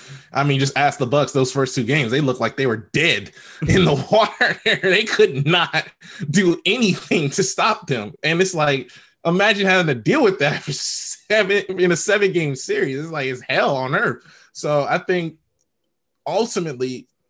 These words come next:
get healthy, one, be ready to go when the season starts. And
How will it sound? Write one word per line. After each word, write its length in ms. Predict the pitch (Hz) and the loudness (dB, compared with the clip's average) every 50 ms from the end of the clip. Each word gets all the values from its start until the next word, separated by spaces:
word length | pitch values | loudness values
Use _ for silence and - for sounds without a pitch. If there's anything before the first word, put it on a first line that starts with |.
| _ _ | _ _
get 220 | - 143 147 143 | -4 -2 0 0
healthy, 380 | 151 165 147 147 147 - 143 131 | 2 2 0 0 0 -2 -6 -6
one, 460 | 117 139 147 147 143 143 143 131 - _ _ _ _ _ _ _ _ _ _ 117 | -4 -4 -2 -2 -2 -4 -6 -8 -12 _ _ _ _ _ _ _ _ _ _ -10
be 180 | 127 135 147 | -6 -6 -2
ready 240 | 143 147 147 147 143 | 0 0 0 0 0
to 120 | 131 135 | -2 -4
go 320 | 113 107 135 143 151 156 151 | -4 -2 -2 0 0 0 -2
when 100 | 135 123 | -4 -6
the 80 | 117 | -6
season 380 | - - - 147 139 139 120 107 | -10 -10 -10 -10 -10 -10 -12 -16
starts. 580 | - - - 113 139 170 185 180 - - - _ _ _ _ _ _ - | -16 -12 -8 -4 -2 -2 -4 -4 -6 -12 -20 _ _ _ _ _ _ -16
And 440 | 107 110 110 113 107 101 98 90 - | -14 -12 -12 -12 -12 -12 -14 -18 -20